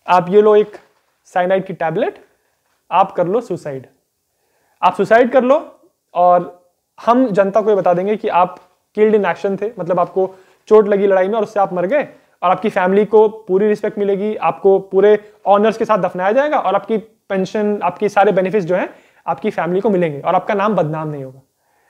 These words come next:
तो ऐसा कहते हैं कि रोमेल ने जब ये दो ऑप्शंस देखे, उसको नजर आया कि दोनों ऑप्शंस में मरना तो है मेरे को,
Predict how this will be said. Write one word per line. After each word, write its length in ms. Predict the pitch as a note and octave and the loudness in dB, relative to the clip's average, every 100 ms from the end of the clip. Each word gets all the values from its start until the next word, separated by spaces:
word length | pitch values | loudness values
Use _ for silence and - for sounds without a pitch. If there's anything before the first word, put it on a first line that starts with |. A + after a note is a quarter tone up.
| _ _ _ _ _ _ _ _ _ _ _ _ _ _ _ - | _ _ _ _ _ _ _ _ _ _ _ _ _ _ _ 4
तो 100 | A#3 | 4
ऐसा 120 | C#4+ | 4
कहते 360 | C4 A#3 A#3 D4 | 4 2 2 0
हैं 160 | C#4+ | 0
कि 340 | D4 C#4+ C#4+ C4+ - F3 | 0 0 0 -2 -4 -6
रोमेल 340 | F3 G3 A#3+ | -2 0 2
ने 60 | B3+ | 2
जब 200 | A#3+ A#3 | 2 2
ये 60 | |
दो 200 | F#3+ F#3+ | 2 4
ऑप्शंस 260 | G#3 G#3 G#3+ | 4 2 -4
देखे, 300 | E3 D#3+ A3+ | -4 -4 -8
उसको 240 | - - | -8 -4
नजर 240 | G3+ G#3 G#3 | 0 2 4
आया 100 | G#3 | 2
कि 120 | A3+ | 0
दोनों 280 | E3+ G3 A#3 | 0 2 2
ऑप्शंस 220 | A3+ G#3+ | 0 -2
में 60 | |
मरना 260 | A3+ F#3+ G#3 | 0 0 0
तो 100 | G#3+ | -2
है 120 | F#3 | -6
मेरे 140 | D#3 | -10
को, 140 | C#3 | -14